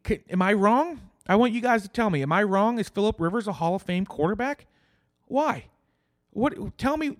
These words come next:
tell me why. And then you're gonna go to the record books? Okay, great.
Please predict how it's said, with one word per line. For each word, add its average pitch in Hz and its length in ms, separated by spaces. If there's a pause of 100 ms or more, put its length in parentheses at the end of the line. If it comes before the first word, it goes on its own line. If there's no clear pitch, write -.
tell 262 220
me 269 100
why. 220 340 (600)
And 165 160
then 185 120
you're 185 80
gonna 180 160
go 180 160
to 175 60
the 165 120
record 165 340
books? - 300
Okay, 190 300
great. 175 320